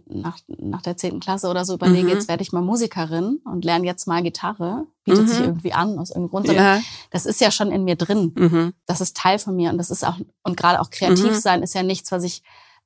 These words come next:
Speaker 1: äh, um achtzehn Uhr aufhöre.
Speaker 2: Mhm. Man kann es sich auch gar nicht so doll aussuchen, sozusagen, ne? Also
Speaker 1: Genau,
Speaker 2: wenn
Speaker 1: es
Speaker 2: mich jemand als Teenager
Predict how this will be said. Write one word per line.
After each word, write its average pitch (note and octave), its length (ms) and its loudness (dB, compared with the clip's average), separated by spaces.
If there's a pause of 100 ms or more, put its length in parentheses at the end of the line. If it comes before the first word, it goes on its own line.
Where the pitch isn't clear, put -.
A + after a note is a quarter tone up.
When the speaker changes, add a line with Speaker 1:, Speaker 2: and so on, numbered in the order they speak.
Speaker 1:
äh, E3+ 380 -2 (340)
um F#3 140 -2
achtzehn F3 380 -2
Uhr F#3 280 -2
aufhöre. E3+ 680 2
Speaker 2:
Mhm. - 680 -6
Man D3+ 120 10
kann F3 200 4
es F3+ 80 2
sich - 160 -2
auch D3+ 100 -4
gar D#3+ 200 2
nicht F3+ 160 -4
so D#3+ 180 0
doll E3+ 260 2
aussuchen, E3 560 0
sozusagen, - 600 -4
ne? G#3 160 0 (380)
Also E3 140 8
Speaker 1:
Genau, E3+ 100 8
Speaker 2:
wenn E3+ 80 6
Speaker 1:
es F3 40 2
Speaker 2:
mich G#3+ 240 2
jemand G3 380 2
als E3+ 160 2
Teenager F3+ 640 2